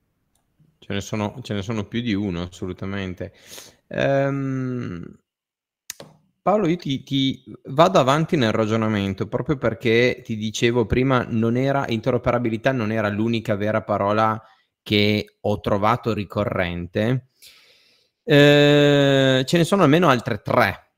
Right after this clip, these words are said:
<laughs> fondamentalmente, che, eh, nelle varie dichiarazioni si rileggono più volte. Allora, una è quella che mi ha fatto più paura di tutte queste, perché faccio sempre molto fatica ad associarla a del mondo economico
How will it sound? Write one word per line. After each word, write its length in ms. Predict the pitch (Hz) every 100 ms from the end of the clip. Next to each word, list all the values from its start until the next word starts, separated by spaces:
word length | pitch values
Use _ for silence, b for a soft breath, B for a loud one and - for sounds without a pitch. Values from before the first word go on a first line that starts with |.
| 110
<laughs> 80 |
fondamentalmente, 1120 | - - 127 107 110 107 101 107 107 104 101 101
che, 400 | - 113 113 -
eh, 480 | 107 104 101 101 101
nelle 720 | 107 127 135 139 135 127 120
varie 800 | 113 127 127 120 117 110 104 104
dichiarazioni 1200 | 110 110 113 104 107 - 127 117 110 110 113 113 117 _ _
si 400 | - - 123 135
rileggono 720 | 120 139 117 104 101 107 98
più 160 | -
volte. 640 | 95 90 90 87 104 87 - -
Allora, 320 | 165 131 127
una 600 | 196 226 226 220 220 -
è 100 | -
quella 160 | 127 123
che 80 | 110
mi 60 |
ha 40 | 104
fatto 200 | 101 95
più 140 | 101
paura 640 | 107 90 85 92 95 92
di 140 | 92 101
tutte 300 | 101 - 101
queste, 440 | 98 95 - 107
perché 640 | - 104 - 110 107 107 - b b
faccio 240 | - - 104
sempre 400 | - 107 101 107
molto 480 | 104 110 104 101
fatica 760 | 101 101 - 101 95 107 101 101
ad 140 | 101
associarla 920 | 101 95 95 - 92 92 95 98 95 95
a 100 | 98
del 160 | 92
mondo 320 | 92 92 92 90
economico 1080 | - 117 107 101 98 95 - 101 101 95